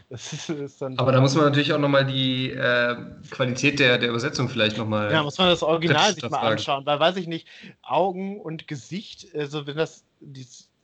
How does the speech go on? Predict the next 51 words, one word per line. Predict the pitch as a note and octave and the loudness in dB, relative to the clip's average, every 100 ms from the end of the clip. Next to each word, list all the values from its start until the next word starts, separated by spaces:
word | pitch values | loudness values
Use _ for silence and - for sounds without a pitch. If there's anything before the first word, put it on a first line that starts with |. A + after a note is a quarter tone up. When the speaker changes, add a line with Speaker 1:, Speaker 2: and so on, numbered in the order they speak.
| - | -12
Speaker 1:
also | - C3 C#3+ | -8 -6 -8
verstehe | - - C3+ - C#3+ | -10 -10 -10 -6 -8
ich | C3 | -8
nicht | B2+ - | -12 -8
so, | B2 A#2+ - - - _ | -8 -8 -14 -20 -20 _
Pass | - D3 - | -4 -4 -2
pro | C#3 | -4
Toto | - D3 D3+ | -2 -6 -4
vielleicht | B2+ B2+ A#2 A#2 B2 | -6 -6 -6 -6 -6
oder | B2 B2 A#2+ | -8 -6 -6
Speaker 2:
<laughs> | - B2 B2+ C#3 B2+ - - - - F#3 - - - - - | -2 -4 -2 -4 -4 -6 -8 -10 -16 -14 -12 -10 -12 -14 -10
Ja, | A2+ A2+ | -8 -4
Speaker 1:
und, | D#3+ E3+ D3 | 0 0 0
Speaker 2:
wahrscheinlich | D3+ D3+ D#3+ | 2 4 4
Speaker 1:
äh, | |
Speaker 2:
haben | D#3+ | 2
die | D3+ | -4
sich | - | -4
da | D3 | -4
viel | D3 C#3 | -2 -2
bei | C3 | -2
gedacht. | B2 A#2+ A2+ - - - - - A2+ | -4 -8 -10 -14 -20 -18 -14 -12 -8
Speaker 1:
Ja, | C3 E3+ G#3+ C#3 | 2 6 6 4
also | C#3 C#3 C#3+ C3 B2+ | -4 -6 -8 -12 -16
die | C3 C#3 | -10 -10
hatten, | C#3 E3+ D3 C#3 C3+ | -8 -10 -14 -16 -10
die | C3+ | -8
haben | D#3+ | -6
ja | D#3 | -8
dann | C#3 | -8
nochmal | C#3+ D3+ C#3 | -8 -8 -8
so | |
ein | C3+ | -10
paar | - D3+ | -10 -8
Mal | D3 | -8
versucht | C#3 A#2+ D#3 A3 - - - | -8 -10 -12 -16 -18 -20 -14
und | - D3 - C#3+ - - | -10 -8 -10 -18 -18 -8
du | D3+ | -6
erinnerst | C3 G3 G#3 | -2 -2 -2
dich | F3+ | -6
vielleicht | E3+ D#3+ E3 | -2 -2 -2
noch, | E3 | -6
ich | D3+ | -4
weiß | C#3+ D#3 | -6 -4
nicht, | D#3 | -4
wann | C#3+ | -2
das | D3+ - | -2 0
war, | C3+ | 0
so | D3+ | -2
zweitausenddrei, | C#3 C#3+ C#3 C3 C3 A#2+ C#3 | -4 -6 -4 -6 -6 -2 -2
zweitausendvier, | - C3+ C3+ C3 A#2 D3 F3 | -2 -4 -4 -6 -10 -10 -8